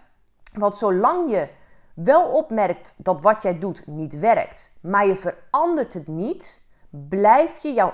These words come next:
oude onwenselijke trekkerspoor dieper maken. De enige die dat doet, ben jij. De enige die dat stopt of kan stoppen, ben ook jij.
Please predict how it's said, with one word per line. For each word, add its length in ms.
oude 360
onwenselijke 680
trekkerspoor 640
dieper 280
maken. 480
De 200
enige 440
die 100
dat 200
doet, 220
ben 200
jij. 300
De 100
enige 380
die 100
dat 180
stopt 640
of 180
kan 220
stoppen, 500
ben 220
ook 180
jij. 480